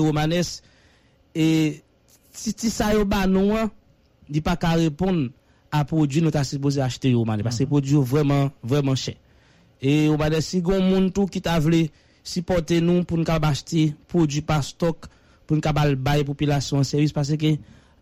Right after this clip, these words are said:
Speaker 1: quatre-vingt-quinze pour cent haïtiens gen pinaise à caillou.
Speaker 2: Mhm.
Speaker 1: Gen rat, gen ravette. Ok, Romanes.
Speaker 2: Mhm.
Speaker 1: Donc, n'a quitté un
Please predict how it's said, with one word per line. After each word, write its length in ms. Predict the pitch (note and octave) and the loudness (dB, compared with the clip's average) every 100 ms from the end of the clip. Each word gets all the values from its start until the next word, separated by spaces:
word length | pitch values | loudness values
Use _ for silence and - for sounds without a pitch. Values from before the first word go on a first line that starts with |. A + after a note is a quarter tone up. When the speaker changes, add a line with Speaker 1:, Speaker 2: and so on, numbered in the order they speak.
| _ | _
Speaker 1:
quatre-vingt-quinze 840 | - E3+ F#3 F3 F#3 - G#3+ G#3 F3 | -2 2 2 2 -2 -2 0 0 0
pour 160 | G#3 | -2
cent 160 | F#3+ G3 | -2 0
haïtiens 400 | F3 E3+ - F3+ | 0 0 0 0
gen 120 | E3 | 0
pinaise 340 | D3 E3 E3 D3+ | 0 0 0 0
à 80 | |
caillou. 340 | C#3+ B2 A#2 G#2 - _ | -2 -2 -4 -8 -16 _
Speaker 2:
Mhm. 180 | B2+ G#2+ C#3+ B2+ | -14 -14 -10 0
Speaker 1:
Gen 160 | E3+ | 2
rat, 180 | E3+ E3+ - - - | 2 0 -4 -16 -4
gen 140 | D3+ | -2
ravette. 420 | D#3+ D3+ C3 E3 - - _ _ _ _ _ _ - | 0 0 0 -4 -6 -20 _ _ _ _ _ _ -6
Ok, 180 | D3 D3 | -4 0
Romanes. 360 | F3+ F3 D#3 A2+ - | 0 0 0 -2 -4
Speaker 2:
Mhm. 280 | C3 G#2+ E3 C#3+ | -6 -6 -6 -4
Speaker 1:
Donc, 320 | D#3+ F#3 - | -2 -2 -2
n'a 160 | D#3+ D#3 - | -4 -4 -2
quitté 360 | F#3 F3+ F#3 | -4 0 2
un 280 | E3 D#3 D3+ | 2 2 0